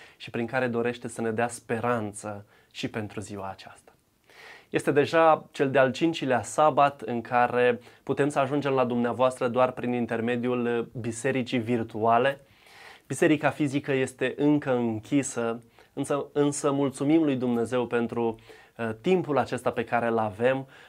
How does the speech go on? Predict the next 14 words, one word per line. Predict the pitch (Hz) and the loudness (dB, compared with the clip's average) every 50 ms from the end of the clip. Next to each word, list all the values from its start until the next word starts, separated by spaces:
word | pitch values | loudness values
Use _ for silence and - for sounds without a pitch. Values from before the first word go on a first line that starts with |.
| _ - | _ -4
posibilitatea | - 120 - - 120 110 120 117 117 - 139 135 127 139 123 | -4 -2 0 0 0 0 2 2 2 2 2 2 4 2 2
de | 120 113 | 4 4
a | 123 120 120 - - - _ | 6 6 6 4 2 -2 _
încă | - 147 160 175 170 160 156 - 143 131 | 0 2 4 4 2 2 -2 -2 -4 -6
studia | - - - - 120 104 107 110 110 117 117 120 117 | -6 -6 -6 -6 -6 -4 -4 -2 0 2 2 2 0
cuvântul | 120 120 107 107 120 117 113 117 110 107 | -2 -6 -4 -2 -2 -2 -2 -4 -4 -2
Domnului | 104 113 117 117 120 120 120 123 127 127 123 - - - - _ _ | 0 0 0 0 0 -2 -2 -2 -2 -4 -6 -8 -14 -20 -20 _ _
și | - - - 135 | -12 -6 -2 -2
a | 123 | 0
ne | 120 123 123 123 120 117 117 110 - | 0 0 0 0 0 0 -2 -4 -4
transmite | - 127 120 123 117 110 120 139 160 151 - 135 123 | -2 0 2 2 0 0 0 0 0 0 0 -2 -2
cuvinte | 123 - 117 107 127 131 135 127 127 | -2 -4 -6 -4 -2 -2 -2 -2 -2
de | 117 107 113 | -2 -2 -2
încurajare | 113 110 110 - 113 113 104 101 95 117 107 104 104 101 104 101 98 98 | -4 -4 -4 -4 -6 -4 -6 -6 -6 -4 -4 -4 -4 -4 -6 -8 -8 -10